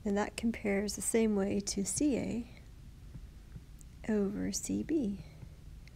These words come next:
C A is here, and then C B is here. So it's like, take the two, um, the sides where they're being divided, right?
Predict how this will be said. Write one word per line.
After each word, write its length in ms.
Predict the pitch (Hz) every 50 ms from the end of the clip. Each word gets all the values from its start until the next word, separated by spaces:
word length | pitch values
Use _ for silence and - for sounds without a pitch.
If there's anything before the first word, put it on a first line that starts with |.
| - - - - - - - - - - - - -
C 320 | - - - - - - -
A 200 | - 185 190 190
is 120 | 190 196 -
here, 420 | - 277 277 277 285 294 277 - -
and 100 | 233 208
then 100 | 202 196
C 240 | 190 - - 202 196
B 200 | 190 202 190 190
is 140 | 196 190 -
here. 340 | - - - - 190 190 - - - - - - - - - - - - -
So 80 | - 202
it's 100 | 190 -
like, 160 | 196 190 190
take 320 | - - 226 214 - - -
the 80 | 196
two, 640 | 196 - - - 208 202 196 196 190 202 208 202 185 - - - - - - - - - - - - - - - - - - - - - - - - - - - - - -
um, 460 | - 208 208 202 208 208 214 208 196 - - - - - - - - -
the 80 | 196
sides 340 | - - 226 214 208 202 202
where 100 | - 196
they're 140 | 196 190 190
being 240 | 190 190 196 190 185
divided, 560 | 190 190 190 175 165 160 170 202 185 220 226
right? 260 | 214 175 202 247 -